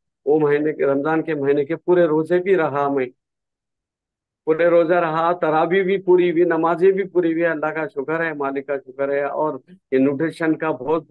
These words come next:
बहुत शुक्र अदा करना है, और आप लोगों का भी अदा करना है, हमारे आसिफ सर का भी अदा करना है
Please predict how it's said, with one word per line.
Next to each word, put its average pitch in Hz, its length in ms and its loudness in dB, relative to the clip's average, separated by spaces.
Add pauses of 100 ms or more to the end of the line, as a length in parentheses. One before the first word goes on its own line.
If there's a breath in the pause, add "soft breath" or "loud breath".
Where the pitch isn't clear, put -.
बहुत 175 200 0 (680)
शुक्र 135 220 -4
अदा 147 320 0
करना 139 280 -6
है, 147 140 -2
और 151 220 -2
आप 151 260 -2
लोगों 156 160 -2
का 156 140 -4
भी 143 100 -4
अदा 143 240 -2
करना 139 320 -6
है, 151 220 -4 (220)
हमारे 139 320 -2
आसिफ 139 340 -6
सर 170 220 -2
का 170 140 0
भी 165 140 -2
अदा 147 240 -2
करना 139 540 -8
है 139 140 -8